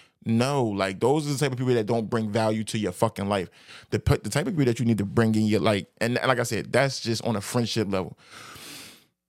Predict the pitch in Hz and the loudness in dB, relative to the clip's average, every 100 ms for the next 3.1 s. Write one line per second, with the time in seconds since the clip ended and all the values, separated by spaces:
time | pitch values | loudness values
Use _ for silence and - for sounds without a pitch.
0 | _ _ _ _ - - 147 139 139 131 | _ _ _ _ -4 2 2 4 4 4
1 | 139 127 120 165 160 123 113 - 117 101 | 4 2 0 -2 0 2 2 2 2 4
2 | 120 107 101 110 110 113 113 113 107 101 | 4 4 2 2 2 2 4 2 0 -4
3 | - | -12